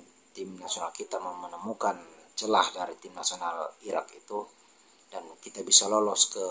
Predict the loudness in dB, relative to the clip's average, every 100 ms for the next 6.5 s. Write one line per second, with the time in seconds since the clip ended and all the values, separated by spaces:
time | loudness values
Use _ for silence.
0 | -2 -4 0 2 2 0 -6 -6 -2 0
1 | 0 -2 -10 -20 -20 2 4 4 2 -4
2 | -4 -8 -12 -18 -20 -20 -20 -20 -20 _
3 | -20 -20 -20 -20 -20 -20 _ _ -20 -18
4 | -12 -2 0 2 0 0 0 0 -2 -6
5 | -8 -4 -4 -4 -4 4 6 6 2 -6
6 | 0 6 10 12 12